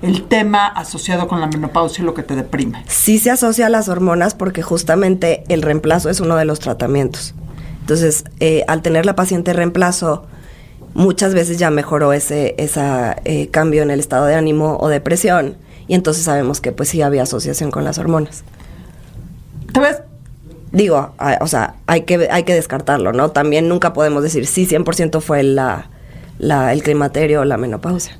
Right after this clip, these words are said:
Speaker 1: Te voy a decir algo, lo más banal del mundo que contradice mil programas que hemos tenido de aceptación del cuerpo, etcétera, etcétera.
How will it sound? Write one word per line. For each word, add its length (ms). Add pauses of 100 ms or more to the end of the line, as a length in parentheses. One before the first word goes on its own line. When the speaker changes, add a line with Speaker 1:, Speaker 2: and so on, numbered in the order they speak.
Speaker 1:
Te 80
voy 80
a 40
decir 200
algo, 420 (120)
lo 160
más 260
banal 280
del 120
mundo 340
que 120
contradice 540
mil 340
programas 500
que 80
hemos 180
tenido 380
de 100
aceptación 560
del 180
cuerpo, 400
etcétera, 500
etcétera. 500